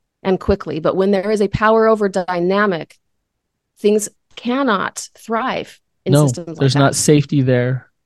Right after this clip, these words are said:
Speaker 2: for,
Speaker 1: Right.
Speaker 2: for it to thrive. Um, all right, Valerie, we got ten minutes and we totally can't break this down in ten minutes, but I'm gonna throw it out there. <laughs> You
Speaker 1: <laughs> Let's do
Speaker 2: ready?
Speaker 1: it.
Speaker 2: So is God, so is God white with a white robe on?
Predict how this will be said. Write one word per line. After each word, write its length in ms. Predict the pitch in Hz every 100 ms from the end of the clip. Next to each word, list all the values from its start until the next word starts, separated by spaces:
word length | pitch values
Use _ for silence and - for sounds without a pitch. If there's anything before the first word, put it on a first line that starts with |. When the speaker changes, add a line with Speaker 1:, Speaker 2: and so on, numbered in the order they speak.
| _
Speaker 2:
for, 220 | - 127
Speaker 1:
Right. 360 | 117 - 135
Speaker 2:
for 120 | - 131
it 120 | -
to 80 | 131
thrive. 540 | - 127 143 131 - _ 147 147 _ -
Um, 340 | 147 131 123 _ _ _
all 100 | 151
right, 160 | 151 127
Valerie, 240 | 127 131
we 80 | 139
got 200 | 147 -
ten 300 | - 156 147
minutes 300 | 131 117 -
and 80 | 127
we 80 |
totally 440 | 117 - 139 135 127
can't 300 | - 131 120
break 180 | 127 120
this 160 | 135
down 200 | - 131
in 80 | 120
ten 200 | - 120
minutes, 220 | 117 131
but 120 | - 123
I'm 60 |
gonna 120 | 117
throw 220 | 110 120 113
it 60 |
out 180 | 110 107
there. 320 | 113 110 117 _
<laughs> 60 | -
You 80 | 127
Speaker 1:
<laughs> 120 | -
Let's 80 | -
do 140 | 165
Speaker 2:
ready? 120 | 117 127
Speaker 1:
it. 140 | 104 - - - -
Speaker 2:
So 340 | - 165 151 -
is 200 | 151 139
God, 500 | 151 147 175 190 175 - 139 147 -
so 440 | - 147 135 131 _ _ _ _ -
is 160 | 143
God 280 | 127 147 185
white 580 | 151 127 123 139 - - _ _ _ _ -
with 140 | 135
a 80 | 135
white 340 | 127 123 120 -
robe 260 | 117 113 101
on? 300 | 90 107